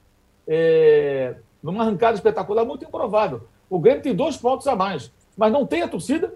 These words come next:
ao seu lado, né? Vai jogar no estádio sempre vazio. O, o Borja tá longe de seu Fred, o Diego Souza tá longe de seu Fred de, de doze anos atrás,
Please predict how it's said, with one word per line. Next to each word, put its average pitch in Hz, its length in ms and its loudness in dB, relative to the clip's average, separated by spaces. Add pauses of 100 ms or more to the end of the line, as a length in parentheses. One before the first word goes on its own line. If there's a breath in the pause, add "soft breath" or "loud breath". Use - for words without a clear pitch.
ao 175 120 -2
seu 165 160 2
lado, 214 340 2
né? 190 140 -4
Vai 180 120 0
jogar 165 300 -2
no 160 80 -6
estádio 151 340 -4
sempre 202 160 4
vazio. 196 480 0 (640)
O, 202 380 6
o 185 40 10
Borja 196 380 6
tá 190 100 -2
longe 185 200 -2
de 139 60 -14
seu 156 160 -2
Fred, 226 340 2
o 196 40 -4
Diego 175 280 4
Souza 196 260 2
tá 185 80 0
longe 170 220 -4
de 143 60 -14
seu 156 180 -4
Fred 160 280 0
de, 143 120 -8
de 131 140 -8
doze 151 260 -2
anos - 140 -2
atrás, 240 540 0